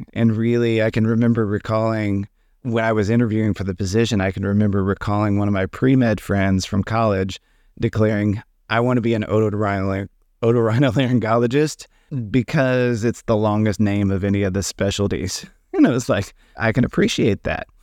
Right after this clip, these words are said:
So <laughs> I came to the field really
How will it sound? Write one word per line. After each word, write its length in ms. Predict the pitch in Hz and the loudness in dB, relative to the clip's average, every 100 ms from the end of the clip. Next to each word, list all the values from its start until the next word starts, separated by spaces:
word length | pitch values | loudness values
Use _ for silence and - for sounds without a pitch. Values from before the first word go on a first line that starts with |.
| _ _ _ | _ _ _
So 460 | - - 139 117 139 - | -6 0 2 2 -4 -8
<laughs> 140 | - - | -12 -4
I 140 | 135 | -4
came 320 | 117 147 143 | -2 2 2
to 80 | 139 | 2
the 100 | 110 | 0
field 380 | - 123 120 107 | -2 0 2 0
really 460 | 107 110 110 101 | 0 2 2 -2